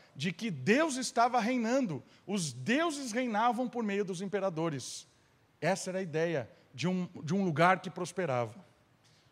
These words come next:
Uma escatologia ali consumada. Por outro lado, olha que interessante, nós temos os judeus, que estavam ali no Império Romano, e também tinham uma expectativa de César. Mas a, a ideia de César judaica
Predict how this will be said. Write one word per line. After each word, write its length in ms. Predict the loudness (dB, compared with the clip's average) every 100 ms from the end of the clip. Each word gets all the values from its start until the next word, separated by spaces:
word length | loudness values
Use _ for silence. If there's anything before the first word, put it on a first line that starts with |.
| -8
Uma 420 | -2 2 2 0 -8
escatologia 840 | -8 -6 -2 -2 -2 -2 -2 0
ali 160 | -2 -4
consumada. 800 | -6 -6 -6 -2 2 2 0 -12 _ _ _ _ _ -20 -4
Por 100 | 2
outro 240 | 2 2
lado, 420 | 4 6 6 4
olha 160 | 0 0
que 120 | -2
interessante, 760 | -6 -4 -4 -4 -6 -6 -12 -14 _ _ -6
nós 140 | -4
temos 240 | -2 -2 -2
os 100 | -2
judeus, 760 | -2 0 -2 -4 -12 -16 -20 _ _ _ _ _ _ _
que 80 | -6
estavam 480 | 0 6 6 8 4
ali 220 | 4 2
no 80 | -2
Império 280 | -2 -2
Romano, 360 | 0 -2 -4 -8 -14 _ _ -8
e 60 | -6
também 440 | 0 2 4 2
tinham 220 | 0 -2
uma 100 | -2
expectativa 760 | -4 -4 -6 -2 -2 -2 -4 -4
de 100 | -4
César. 540 | -6 -2 0 0 -4 -10 _ _ _ _ _ -6
Mas 240 | 0 0
a, 100 | 0 -2
a 80 | -4
ideia 400 | -2 0 2 0
de 100 | -2
César 460 | -2 -2 0 -2
judaica 600 | -4 0 2 2 0 -8